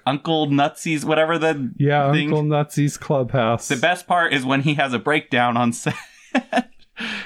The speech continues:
Speaker 1: But then
Speaker 2: Yeah.
Speaker 1: I guess Kramer comes on and fixes the show. So that's how
Speaker 2: Yeah,
Speaker 1: they get
Speaker 2: and
Speaker 1: popular, but
Speaker 2: Stanley Spadowski's Clubhouse.
Speaker 1: But I just like all their silly commercials, like
Speaker 2: I
Speaker 1: Spatula City and stuff. And then
Speaker 2: Yeah.
Speaker 1: also that weird, was it Raoul's Wild Kingdom or something?
Speaker 2: Yeah.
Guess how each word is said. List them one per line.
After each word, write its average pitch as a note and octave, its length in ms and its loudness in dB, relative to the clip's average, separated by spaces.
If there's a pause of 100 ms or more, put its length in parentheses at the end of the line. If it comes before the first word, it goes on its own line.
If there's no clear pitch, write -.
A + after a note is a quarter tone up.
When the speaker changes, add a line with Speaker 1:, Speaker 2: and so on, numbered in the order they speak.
Speaker 1:
But C#3+ 140 -2
then C#3+ 160 4
Speaker 2:
Yeah. C3+ 160 4
Speaker 1:
I C3 80 2
guess B2+ 220 -2
Kramer C3+ 360 0
comes B2 260 0
on B2 180 4
and A#2 120 0
fixes A#2+ 460 -2
the A#2+ 80 0
show. A#2 560 0 (480)
So - 140 -2
that's D3+ 180 4
how D3 60 4
Speaker 2:
Yeah, C3+ 60 2
Speaker 1:
they B2 100 2
get A#2 60 0
Speaker 2:
and C3 80 0
Speaker 1:
popular, A2+ 340 -2
but G#2+ 160 0
Speaker 2:
Stanley C3+ 320 2
Spadowski's B2 680 -2
Clubhouse. A#2 1000 -4
Speaker 1:
But B2+ 80 -2
I D3 60 2
just D3+ 100 -2
like G3 160 0
all E3+ 120 2
their C3 280 0 (360)
silly A#2+ 340 -2
commercials, G#2+ 400 -2
like G#2 120 0
Speaker 2:
I - 20 -10
Speaker 1:
Spatula A#2 520 0
City A2+ 500 0
and G#2+ 120 0
stuff. A2 180 0
And C3+ 100 0
then B2+ 60 2
Speaker 2:
Yeah. B2 140 4
Speaker 1:
also D3 240 0
that C3+ 200 2
weird, C3 300 2 (500)
was C3 160 0
it C3+ 60 0
Raoul's C3+ 500 2
Wild C3+ 300 0
Kingdom C#3+ 420 -2
or C#3+ 80 -2
something? C3+ 400 -2
Speaker 2:
Yeah. E3+ 580 2